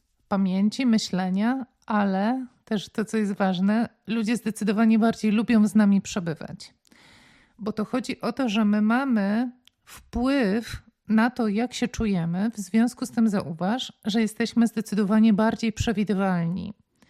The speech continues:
Jesteśmy bezpieczni dla otoczenia, bo jeżeli ja wiem, co czuję i wiem, co mogę z tym zrobić, to ja nie wybuchnę. To ja nikogo nie zaatakuję. Oczywiście to,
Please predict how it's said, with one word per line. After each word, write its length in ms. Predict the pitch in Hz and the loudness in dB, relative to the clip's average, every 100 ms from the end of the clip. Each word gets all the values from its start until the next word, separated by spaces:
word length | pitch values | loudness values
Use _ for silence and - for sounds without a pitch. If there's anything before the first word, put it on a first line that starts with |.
| _ _ _ _ _ _ - | _ _ _ _ _ _ -6
Jesteśmy 500 | 208 - 226 - 208 | -6 -4 -2 2 2
bezpieczni 760 | 214 - - 233 240 - 196 | 2 -4 0 0 0 2 2
dla 160 | 175 - | 2 -4
otoczenia, 840 | 180 190 - 185 170 170 185 233 247 _ _ _ _ - | -6 -6 -4 -4 -2 -4 -4 -4 -6 _ _ _ _ -6
bo 160 | 202 | 0
jeżeli 360 | 190 185 214 233 | 0 0 0 2
ja 140 | 190 | 2
wiem, 280 | 175 226 294 | 2 0 0
co 120 | 240 | -4
czuję 460 | - - 175 175 - - | -6 -6 -8 -8 -10 -6
i 120 | 190 | -4
wiem, 240 | 190 254 | -2 -2
co 120 | 269 233 | 0 2
mogę 240 | 220 190 | 2 0
z 100 | - | -4
tym 180 | 196 196 | 0 0
zrobić, 680 | 185 170 170 190 240 262 - _ _ _ - | 0 -4 -4 -6 -8 -10 -20 _ _ _ -6
to 80 | 208 | 0
ja 120 | 185 | 2
nie 140 | 185 | 2
wybuchnę. 440 | 202 190 208 - - _ _ _ _ _ _ _ _ | 0 -4 -6 -8 -16 _ _ _ _ _ _ _ _
To 80 | - | -4
ja 120 | 185 | 0
nikogo 340 | 185 - 196 | 0 0 0
nie 180 | 196 208 | 4 4
zaatakuję. 760 | 190 - 190 214 - 233 185 - 190 - _ _ _ _ _ _ _ _ _ | 2 -2 -2 -4 -2 -2 -2 -4 -12 -14 _ _ _ _ _ _ _ _ _
Oczywiście 840 | - - 226 294 - - 240 202 190 - _ _ _ _ _ _ _ _ | -10 -8 -6 -6 -8 -4 0 0 -2 -8 _ _ _ _ _ _ _ _
to, 500 | - 196 185 180 180 | -4 -2 -2 -2 -4